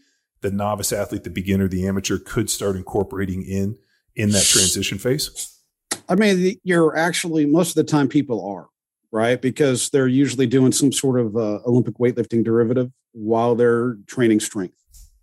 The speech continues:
Speaker 2: right? So then you get the velocity of the spectrum and you get the force into the spectrum. So really,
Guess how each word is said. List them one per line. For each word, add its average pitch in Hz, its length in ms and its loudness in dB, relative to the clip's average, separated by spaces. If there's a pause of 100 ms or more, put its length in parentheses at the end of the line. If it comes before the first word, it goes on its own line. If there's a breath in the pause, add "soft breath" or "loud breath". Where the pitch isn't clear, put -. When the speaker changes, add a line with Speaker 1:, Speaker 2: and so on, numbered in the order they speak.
Speaker 2:
right? 113 280 0
So - 100 -2
then 120 120 4
you 113 60 4
get 113 100 2
the 110 60 -4
velocity 113 400 0
of 113 60 2
the 104 60 0
spectrum 104 440 0
and 104 120 4
you 104 60 4
get 107 120 2
the 92 100 -10
force 107 320 -4
into 95 120 0
the 92 60 -8
spectrum. 90 480 -12
So 117 140 -6
really, 117 340 2